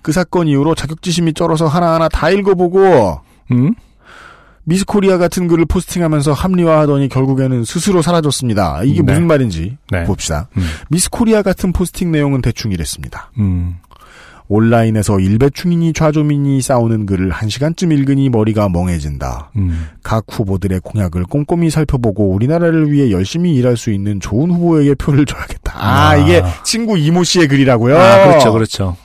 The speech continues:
Speaker 2: 그날 이후로 이제 이렇게 미스 코리아 같다는 건 이제 이렇게 뭔가 준비된
Speaker 1: 아,
Speaker 2: 것 같은,
Speaker 1: 이게
Speaker 2: 어,
Speaker 1: 매우 그
Speaker 2: 교과서적인
Speaker 1: 예.
Speaker 2: 답변을
Speaker 1: 역할론과 관련된 성차별적인 어휘이군요. 그렇게 이해하니까 이해가 쉽군요.
Speaker 2: 네.
Speaker 1: 그러니까 아무 생각 없는 글.
Speaker 2: 음.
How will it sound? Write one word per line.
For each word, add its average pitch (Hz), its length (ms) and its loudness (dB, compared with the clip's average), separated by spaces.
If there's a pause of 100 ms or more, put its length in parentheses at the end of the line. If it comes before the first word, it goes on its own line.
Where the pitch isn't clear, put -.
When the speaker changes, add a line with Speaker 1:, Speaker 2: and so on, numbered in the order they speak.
(120)
Speaker 2:
그날 147 380 2
이후로 120 320 2
이제 110 180 2
이렇게 95 420 -2 (200)
미스 113 220 -6
코리아 147 220 2
같다는 127 340 0
건 156 160 0
이제 131 100 0
이렇게 131 280 -4 (400)
뭔가 123 140 0
준비된 147 400 4
Speaker 1:
아, 123 40 4
Speaker 2:
것 120 80 4
같은, 107 760 0
Speaker 1:
이게 151 160 0
Speaker 2:
어, 139 40 2
Speaker 1:
매우 156 260 2
그 127 120 -2
Speaker 2:
교과서적인 113 840 2 (300)
Speaker 1:
예. 135 60 2
Speaker 2:
답변을 135 840 0
Speaker 1:
역할론과 208 520 2
관련된 156 380 4
성차별적인 160 760 2
어휘이군요. 104 560 0
그렇게 143 240 -2
이해하니까 139 340 0
이해가 131 300 2
쉽군요. 120 680 -2
Speaker 2:
네. 82 500 -4
Speaker 1:
그러니까 123 300 0
아무 214 300 2
생각 226 360 2
없는 156 360 4
글. 101 360 0
Speaker 2:
음. 95 580 -2